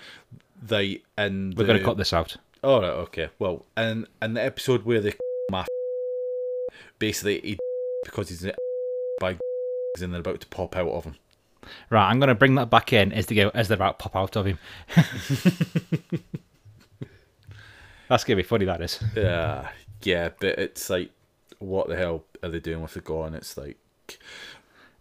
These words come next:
Speaker 2: Well, you don't know the Gorn's mating rituals. I don't know the Gorn's mating rituals. I don't know how
Speaker 1: Hmm.
Speaker 2: they reproduce.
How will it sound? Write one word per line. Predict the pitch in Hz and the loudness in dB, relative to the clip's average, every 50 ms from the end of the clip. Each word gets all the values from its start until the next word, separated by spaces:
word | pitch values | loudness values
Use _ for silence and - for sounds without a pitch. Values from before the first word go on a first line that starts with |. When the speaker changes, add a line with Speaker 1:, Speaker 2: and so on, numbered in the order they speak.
| - - 185 | -14 -6 0
Speaker 2:
Well, | 202 269 285 247 233 | 4 6 6 6 6
you | 254 262 285 | 6 4 6
don't | 294 320 311 277 277 | 6 6 6 6 8
know | 285 277 277 254 | 8 8 8 6
the | 220 202 185 | 4 2 2
Gorn's | 175 190 190 190 185 156 - | 4 6 6 6 6 6 4
mating | 156 143 131 - 127 117 117 | 4 2 2 4 4 4 4
rituals. | 120 113 - 135 165 226 254 240 - - - _ _ _ - - _ _ _ _ _ _ _ _ _ - | 4 4 2 2 4 4 2 2 -2 -6 -14 _ _ _ -20 -20 _ _ _ _ _ _ _ _ _ -2
I | 92 117 151 | 0 0 0
don't | 131 | 0
know | 95 | -2
the | 87 95 | -2 0
Gorn's | 98 92 87 92 | 0 0 0 0
mating | 95 92 92 | -2 -2 -2
rituals. | 101 98 - 151 160 170 - - - _ _ _ - _ _ _ _ _ _ _ _ _ _ - - - - - _ - | -4 -4 -4 -2 -2 -2 -4 -6 -10 _ _ _ -20 _ _ _ _ _ _ _ _ _ _ -20 -20 -20 -20 -20 _ -8
I | 104 | -6
don't | 113 113 | -2 0
know | 92 | 0
how | 87 90 | 0 2
Speaker 1:
Hmm. | 90 95 | 2 2
Speaker 2:
they | 95 | 2
reproduce. | 92 98 92 - 92 101 147 180 - - - | 2 0 0 -2 -2 0 0 0 -2 -4 -14